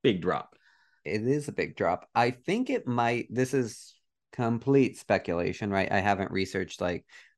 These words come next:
Speaker 2: the actual reasons for this, but my guess would be, based on seeing similar projects like this, is projects that are really good at marketing tend to have really high highs because people are so pumped. They're like, "This is the future,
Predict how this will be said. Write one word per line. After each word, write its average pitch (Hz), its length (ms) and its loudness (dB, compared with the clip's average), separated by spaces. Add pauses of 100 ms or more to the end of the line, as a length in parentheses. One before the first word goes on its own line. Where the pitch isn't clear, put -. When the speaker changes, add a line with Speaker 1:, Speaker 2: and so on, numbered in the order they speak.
(280)
Speaker 2:
the 98 300 -2
actual 98 520 2
reasons 98 360 -2
for 127 140 -2
this, 127 240 2
but 110 220 -2
my 135 260 4
guess 104 420 -2
would 107 160 -6
be, 101 240 0
based 101 320 0
on 101 120 -2
seeing 98 280 -4
similar 101 400 -2
projects 95 480 -2
like 113 200 -2
this, 139 280 0 (460)
is 104 280 2
projects 127 540 2
that 117 140 2
are 98 120 2
really 113 280 0
good 120 160 2
at - 140 -4
marketing 101 720 -2 (680)
tend 131 340 4
to 131 100 6
have 107 280 2
really 151 580 2
high 120 360 2
highs 92 580 -2
because 104 360 -6
people - 340 -6
are 71 100 -8
so 135 500 2
pumped. 123 380 -2
They're 123 100 0
like, 107 220 -2
"This 147 200 -6
is 131 120 -6
the 143 140 -4
future, 147 720 0